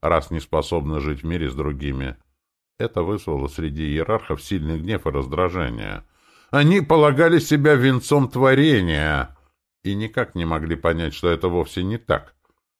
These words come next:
А доказательства принимать отказывались, полагая, что способны со всем справиться.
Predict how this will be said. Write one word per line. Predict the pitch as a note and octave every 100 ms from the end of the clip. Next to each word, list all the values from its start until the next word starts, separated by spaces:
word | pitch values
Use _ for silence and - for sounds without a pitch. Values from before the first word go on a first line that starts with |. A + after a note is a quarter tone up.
| _ _ _
А | E2+
доказательства | D#2+ D#2 F#2 B2+ D3+ D2 - C2
принимать | D#2 D2 F2+ B2+ C#3+
отказывались, | - - E2 D2+ D2+ D2 D2 - - _ _
полагая, | D3+ C#3+ C3+ D3 B2+
что | -
способны | B2 - B2 - D3 D3+ E3+
со | - A2
всем | - B2
справиться. | A#2 - G#2+ F#2+ E2 C#2+ B1+ - D2+ C2 -